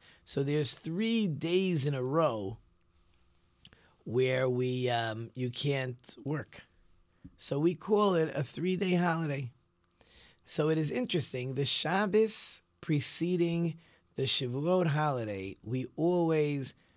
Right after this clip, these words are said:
read the Torah portion of Bamidbar, of Numbers.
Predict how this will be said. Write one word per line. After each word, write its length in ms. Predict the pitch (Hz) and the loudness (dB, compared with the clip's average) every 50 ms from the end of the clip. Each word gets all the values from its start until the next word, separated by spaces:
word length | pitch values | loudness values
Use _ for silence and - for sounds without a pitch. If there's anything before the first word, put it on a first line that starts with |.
| _ _ _ _ - | _ _ _ _ -8
read 640 | 123 143 160 160 156 147 143 139 139 135 120 - - _ _ - | -4 0 0 2 2 0 0 -2 -2 -4 -6 -10 -14 _ _ -14
the 200 | 113 107 107 104 | -6 -6 -4 -4
Torah 400 | 101 - - 160 160 175 165 151 | -4 -2 -2 0 0 2 0 -2
portion 580 | 131 127 135 147 147 135 - - 131 131 123 127 | -2 -2 -2 -2 0 0 -2 -2 -4 -6 -8 -10
of 260 | - - 107 98 95 87 | -10 -10 -12 -10 -10 -10
Bamidbar, 800 | - 101 92 90 120 156 165 143 123 135 127 123 113 110 107 - | -10 -8 -6 -4 -2 -2 -2 -2 -2 -2 -2 -2 -2 -6 -6 -8
of 180 | 95 101 110 | -10 -10 -8
Numbers. 500 | 110 143 156 151 127 135 123 120 110 - | -4 -2 -2 -2 -2 -4 -4 -4 -6 -8